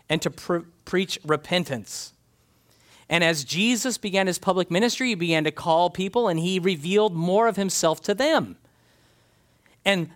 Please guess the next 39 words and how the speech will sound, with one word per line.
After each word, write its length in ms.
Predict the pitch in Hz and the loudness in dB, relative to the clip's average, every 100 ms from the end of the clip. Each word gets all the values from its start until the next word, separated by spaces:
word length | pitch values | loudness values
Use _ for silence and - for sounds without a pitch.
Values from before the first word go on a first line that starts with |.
| - | -4
listen 400 | 190 320 381 339 | 0 2 2 2
to 140 | 262 | 2
the 120 | 196 | 2
longing 760 | 165 160 175 190 247 262 240 214 | 2 2 4 4 4 4 2 2
of 160 | 175 143 | 0 0
Jesus 520 | 123 214 202 143 135 | -2 -2 -2 -4 -6
as 320 | - 202 190 | -2 0 0
he 140 | 196 175 | 0 -4
wept 560 | 143 143 240 254 - - | -4 0 2 0 -10 -4
over 240 | 190 170 | -2 0
Jerusalem 840 | 151 160 160 247 240 - 143 95 - _ _ _ _ _ _ _ _ _ _ _ - | -2 -2 0 2 0 -2 -4 -8 -18 _ _ _ _ _ _ _ _ _ _ _ -4
in 120 | 160 | 0
Matthew 360 | 165 175 180 165 | 2 0 -2 -8
twenty-three 600 | - 175 175 170 170 160 | -2 0 0 -2 -4 -4
thirty-seven, 640 | 160 156 151 233 202 156 | -2 -4 0 0 2 0
because 380 | 165 190 175 - - - - | 0 0 0 -2 -12 -10 -2
the 100 | 175 | -2
people 520 | - - 262 277 247 | -2 0 0 2 2
that 180 | 196 170 | 2 2
he 220 | 180 175 | 2 0
loved 440 | 165 185 170 175 | 4 4 4 2
and 120 | 151 | 0
came 200 | 139 170 151 | -2 -2 -2
to 100 | 135 | -2
save 420 | - 165 139 139 | 2 4 4 0
largely 560 | - 147 165 170 - 160 | 0 2 2 2 -4 -4
rejected 560 | 139 143 147 156 170 127 | -4 -4 0 0 0 -4
him. 240 | 120 90 _ _ _ _ _ _ - | -6 -12 _ _ _ _ _ _ -6
It 100 | 156 | -2
says, 200 | 156 175 - | 2 0 4
"O 240 | 226 254 | 4 4
Jerusalem, 600 | 190 214 220 214 - 208 | 2 2 2 2 2 2
Jerusalem, 560 | 160 180 170 - 165 160 | 2 2 2 2 0 0
the 80 | 165 | 0
one 320 | 165 208 233 | 2 2 2
who 120 | 185 | 0
kills 460 | 165 - 208 233 - | -2 0 2 2 0
the 80 | |
prophets 640 | 170 - 180 180 202 - | -4 0 2 2 -2 -8